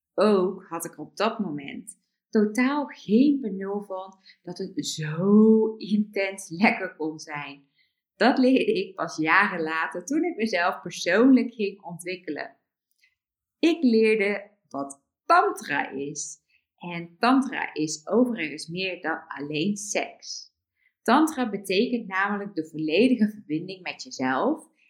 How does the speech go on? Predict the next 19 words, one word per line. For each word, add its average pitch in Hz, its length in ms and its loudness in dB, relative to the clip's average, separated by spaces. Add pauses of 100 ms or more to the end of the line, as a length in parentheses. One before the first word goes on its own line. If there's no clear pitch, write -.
(180)
en 262 200 2
met 269 180 2
de - 160 -4
ander. 139 520 -14 (460)
Het 170 160 -6
is 202 140 -2
een 160 260 -6
diepe, 233 440 2
intense 220 720 -2
connectie 175 720 -8
op - 240 -14
zielsniveau. 151 1000 0 (580)
Voorbij 202 640 0
het 160 160 -14
lichamelijke 190 840 0
aspect, - 840 -8
een - 200 -8
energetische 202 1000 0
verbinding 156 680 -6